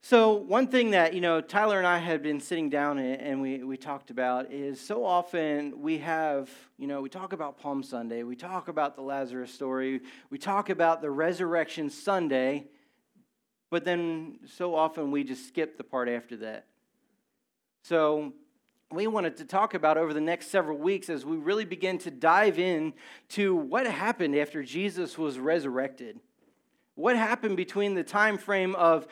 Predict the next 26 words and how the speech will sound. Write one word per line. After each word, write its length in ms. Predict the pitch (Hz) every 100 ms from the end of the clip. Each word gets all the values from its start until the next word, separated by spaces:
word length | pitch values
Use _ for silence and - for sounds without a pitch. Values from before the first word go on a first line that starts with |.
| - -
him 220 | 214 190
walking 480 | 190 202 214 202 202
out 120 | 202
of 100 | 175
the 100 | 180
grave 460 | 190 202 185 180 180
to 120 | 180
the 80 | 180
point 400 | 196 208 190 202
of 260 | 170 160
where 220 | 165 190
he 220 | 170 185 165
ascended 540 | - - 208 170 165
to 120 | 165
heaven? 300 | 190 214 143
So 300 | - 147 143 - - - -
we're 120 | 190
gonna 120 | 240
be 80 | 196
spending 380 | 185 214 202 180
a, 340 | 165 160 160 170
a 40 |
couple 380 | - 240 226 220
weeks 260 | 226 185
here, 420 | - 208 208 247 247 - _ _ _ _ _ _ _ -
and 500 | 180 175 170 170